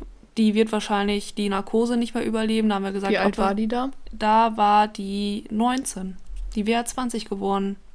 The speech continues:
Speaker 2: Ja.
Speaker 1: Ein paar Wochen später.
Speaker 2: Sie ist ja quasi zwanzig
Speaker 1: Ja,
Speaker 2: geworden.
Speaker 1: F N Zahlen ist sie zwanzig geworden. Aber
Speaker 2: Weil,
Speaker 1: vom
Speaker 2: also manche Leute wissen das ja nicht,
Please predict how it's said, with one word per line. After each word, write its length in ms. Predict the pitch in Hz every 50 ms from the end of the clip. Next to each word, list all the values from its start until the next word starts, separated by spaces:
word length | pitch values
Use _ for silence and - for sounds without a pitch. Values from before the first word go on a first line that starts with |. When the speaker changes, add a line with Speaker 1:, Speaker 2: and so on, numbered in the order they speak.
| - - -
Speaker 2:
Ja. 140 | - 208 202
Speaker 1:
Ein 80 | 214
paar 240 | 214 - 226 214 202
Wochen 220 | 202 196 - 208 196
später. 460 | - - - 208 214 208 220 214 214 -
Speaker 2:
Sie 120 | - - - 220
ist 160 | 226 220 -
ja 160 | 233 214 202
quasi 540 | 208 - - - 208 196 196 208 196 190 180
zwanzig 440 | - - - 170 175 170 - 165 180
Speaker 1:
Ja, 260 | 196 196 190 190 196
Speaker 2:
geworden. 200 | 175 139 135 - - - - - - - - - - - - -
Speaker 1:
F 220 | - 202 214 - -
N 440 | 170 208 208 202 208 208 202 196 220 262 254 277 269 262 226
Zahlen 440 | 226 208 202 196 196 202 202 180 -
ist 140 | 202 208
sie 100 | - 202 196
zwanzig 420 | - - 147 170 208 - 202 175
geworden. 440 | - 196 180 170 175 170 175 180 185 185
Aber 140 | 214 208 196
Speaker 2:
Weil, 140 | 202 214
Speaker 1:
vom 320 | 233 247 254 254 202 196 196
Speaker 2:
also 260 | 202 196 196 175 - - -
manche 280 | - 180 185 190 190 196
Leute 260 | 180 180 175 180 185 175
wissen 200 | 196 196 - 226
das 140 | 202 202
ja 100 | - 202
nicht, 260 | 190 190 185 180 -